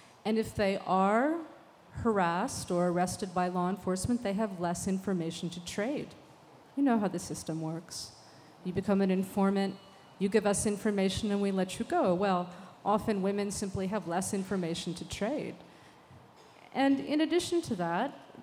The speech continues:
you know, there's a very long tradition of women with this knowledge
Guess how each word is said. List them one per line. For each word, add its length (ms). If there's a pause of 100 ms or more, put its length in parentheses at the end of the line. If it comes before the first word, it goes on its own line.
(260)
you 80
know, 420 (800)
there's 240
a 80
very 720 (180)
long 500
tradition 720 (420)
of 440 (1200)
women 360
with 180
this 220
knowledge 480